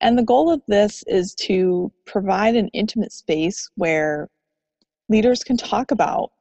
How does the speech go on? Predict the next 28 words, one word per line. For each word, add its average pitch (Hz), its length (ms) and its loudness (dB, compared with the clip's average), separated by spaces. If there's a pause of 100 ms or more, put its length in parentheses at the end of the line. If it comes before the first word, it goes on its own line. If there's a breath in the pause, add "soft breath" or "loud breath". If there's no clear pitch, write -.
(140)
what 196 240 2
are 277 80 4
the 254 140 2
successes 180 640 -2
they're 160 100 -4
having 165 320 -6
with 156 160 -10
this - 220 -12
work, 165 340 -2
what 208 140 0
are 247 80 0
some 226 200 -2
of 202 60 -2
the - 80 -8
challenges 180 840 -4
related 165 420 -4
to 175 100 -8
D 160 180 -8
and 156 120 -6
I, 135 300 -10 (360 soft breath)
and 190 140 -4
continue 208 480 0
their 156 240 -4
learning. 160 420 -8 (840)
So 202 220 0
all 302 240 2
of 214 160 -2
this - 420 -6